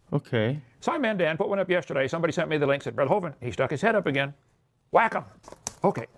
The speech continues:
Speaker 2: sweetly in Christian love. He said, <clears throat> "Evolution denier goes for the win."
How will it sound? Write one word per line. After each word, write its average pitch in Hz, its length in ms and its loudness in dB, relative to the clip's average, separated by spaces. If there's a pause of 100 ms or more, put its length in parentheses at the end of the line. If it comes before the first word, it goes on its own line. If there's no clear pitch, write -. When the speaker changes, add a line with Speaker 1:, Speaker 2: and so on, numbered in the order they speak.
(380)
Speaker 2:
sweetly 151 320 2
in 131 80 -6
Christian 147 280 0
love. 120 160 0 (640)
He 269 160 0
said, 139 380 0
<clears throat> 190 420 0 (300)
"Evolution 226 440 2
denier 180 460 2
goes 185 320 0
for 214 140 -2
the 214 80 2
win." 214 320 -2